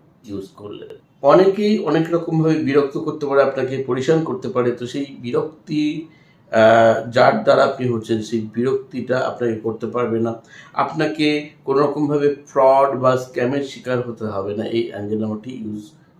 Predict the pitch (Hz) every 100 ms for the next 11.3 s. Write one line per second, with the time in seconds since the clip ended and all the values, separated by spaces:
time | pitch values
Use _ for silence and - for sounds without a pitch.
0 | 113 110 107 113 104 107 104 95 - -
1 | _ _ _ 165 175 190 190 170 151 143
2 | 143 139 113 - 107 107 110 107 113 107
3 | - 180 175 151 143 139 147 143 127 110
4 | 113 113 - - _ - 107 107 104 113
5 | 107 107 - _ 104 123 - 151 131 131
6 | 120 123 127 - - 113 117 107 95 98
7 | 95 95 98 92 - 87 90 - - -
8 | - - 190 247 214 247 202 143 139 139
9 | 131 127 127 127 127 131 127 117 139 143
10 | 175 165 160 160 160 156 151 151 151 151
11 | 165 214 -